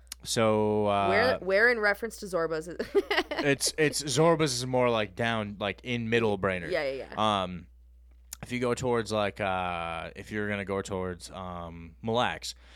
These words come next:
Speaker 1: you would
Speaker 2: Okay.
Speaker 1: pass by Cub. It's, like, one of the first things that, as you're coming in from the Mille Lacs side,
Speaker 2: Yep.
Speaker 1: um, that you'll see the Cub there.
Speaker 2: Okay.
Speaker 1: Um, if you go past the Cub, there's a straightaway.
Speaker 2: Yep.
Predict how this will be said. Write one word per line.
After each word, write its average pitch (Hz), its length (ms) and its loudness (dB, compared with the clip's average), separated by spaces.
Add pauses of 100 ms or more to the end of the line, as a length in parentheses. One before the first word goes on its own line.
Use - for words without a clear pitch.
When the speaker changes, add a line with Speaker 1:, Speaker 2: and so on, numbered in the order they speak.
(160)
Speaker 1:
you 120 100 2
would 113 140 4
Speaker 2:
Okay. 107 80 2
Speaker 1:
pass 117 300 4
by 107 300 2
Cub. 95 380 0
It's, 95 160 -6
like, 107 140 -4
one 113 120 -2
of 107 60 -6
the 104 80 -2
first 117 380 0
things 107 260 -2
that, 98 160 0
as 101 180 -2
you're 92 100 -6
coming 101 280 -4
in 95 380 -6 (120)
from 110 260 -2
the 104 100 0
Mille 98 120 -2
Lacs 98 300 0
side, 135 320 0
Speaker 2:
Yep. 220 400 -6
Speaker 1:
um, 98 460 -2
that 107 140 -2
you'll 104 140 -2
see - 200 -2
the 95 80 -4
Cub 92 260 -4
there. - 240 -10 (140)
Speaker 2:
Okay. 190 320 -10
Speaker 1:
Um, 101 300 -6
if 107 160 -12
you 113 420 0
go 110 320 4
past 117 400 0
the 107 80 -4
Cub, 104 480 2
there's 98 200 0
a 92 100 -4
straightaway. 95 720 -2
Speaker 2:
Yep. 196 280 -6